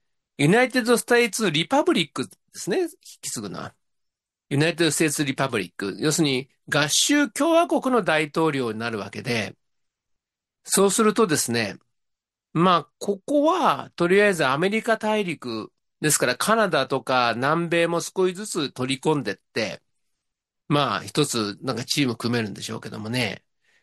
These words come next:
問題はだからユーラシア、アフリカで、今ロシアが本当に気張って一人支えてるけども、もう最後日本が出ていくしかないと思うな。うん、まあ、通貨変えるぐらいまでは制度だから別にやれば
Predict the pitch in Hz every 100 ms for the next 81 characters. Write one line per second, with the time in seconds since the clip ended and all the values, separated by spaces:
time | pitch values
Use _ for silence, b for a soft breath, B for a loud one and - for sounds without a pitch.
0 | _ 127 131 156 165 160 160 147 110 123
1 | 143 147 - 98 107 113 123 117 120 113
2 | 131 113 139 156 143 104 120 147 160 165
3 | - 151 156 - 151 - 147 - 117 127
4 | 127 135 117 110 127 117 - b b b
5 | b b - 131 160 165 135 120 151 143
6 | 117 135 120 - 110 123 117 98 101 113
7 | 113 - _ _ _ _ _ _ _ _
8 | _ _ _ _ - 143 147 - 143 -
9 | 135 135 113 - - _ _ _ _ _
10 | _ _ _ - 269 339 180 139 143 156
11 | 170 202 185 127 110 107 - 190 175 117
12 | - 107 107 101 110 135 127 139 170 101
13 | -